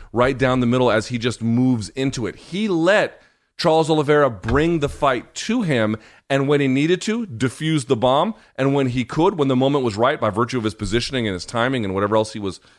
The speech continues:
selecting, he was able to take advantage of it through the openings. He wasn't trying to just beat down the door like a lot of other Charles Oliveira opponents were. And then when you see that,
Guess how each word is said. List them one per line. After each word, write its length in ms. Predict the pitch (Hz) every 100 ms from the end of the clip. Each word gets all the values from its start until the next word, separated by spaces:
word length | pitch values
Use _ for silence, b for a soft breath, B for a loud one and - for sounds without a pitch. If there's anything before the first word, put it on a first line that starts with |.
| -
selecting, 640 | - 117 123 - 190 202 b b
he 80 | 147
was 120 | 151
able 140 | 151 143
to 80 |
take 240 | 135 147 127
advantage 580 | 117 95 135 185 151 110
of 160 | 107
it 160 | 101 b b _ 113
through 240 | - 156
the 220 | 127 117 -
openings. 600 | 147 175 147 113 82 76
He 100 | 120
wasn't 400 | 123 180 202 220
trying 420 | 147 - 160 156 151
to 120 | 147
just 360 | 120 123 98
beat 260 | 85 143 110
down 300 | 135 131 131
the 80 | 110
door 640 | 87 131 160 156 113 95 90 B B -
like 160 | -
a 60 | 123
lot 260 | 120 131
of 120 | 143 123
other 200 | 127 127
Charles 340 | - 123 120
Oliveira 360 | 113 107 110 107
opponents 460 | 90 - 104 98
were. 240 | - 190 160
And 100 | 123
then 80 | 131
when 120 | 131
you 80 | 120
see 260 | - 214
that, 320 | 190 123 117